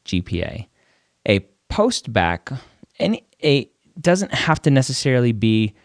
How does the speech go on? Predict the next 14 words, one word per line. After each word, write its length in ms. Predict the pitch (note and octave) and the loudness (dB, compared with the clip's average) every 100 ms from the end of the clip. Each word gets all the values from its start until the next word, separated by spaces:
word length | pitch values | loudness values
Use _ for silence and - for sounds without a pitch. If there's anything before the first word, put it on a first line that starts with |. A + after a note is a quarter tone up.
| _ _ _ _ | _ _ _ _
a 100 | B2+ | -4
post-bac 720 | B2 - C3+ B2+ - G2+ - | -2 0 0 0 0 -2 -2
specific 720 | - - A2+ - A#2+ - - - | -10 -4 -4 -2 -6 -6 -12 -18
program. 560 | - D#3 C3+ G2+ D#2 E2+ | -6 -2 0 0 0 -2
A 120 | - A#2 | -4 -2
post-bac 540 | F3+ F#3+ - D3+ D3 | 0 0 0 0 0
is 180 | B2 A2 | -2 -2
any 320 | - D#3+ E3 - | 0 2 2 2
undergrad 580 | D3 C#3 B2+ A#2+ A#2+ | 0 2 2 2 0
classes 680 | - A2 F#2 - F2 F2+ - - _ _ _ | -2 0 0 0 -2 -2 -6 -14 _ _ _
that 140 | - A2+ | 0 0
you 200 | C#3 D3 | 2 2
are 80 | E3 | 0
taking 580 | - A#2+ - G#2+ F#2+ | 2 0 0 -2 -2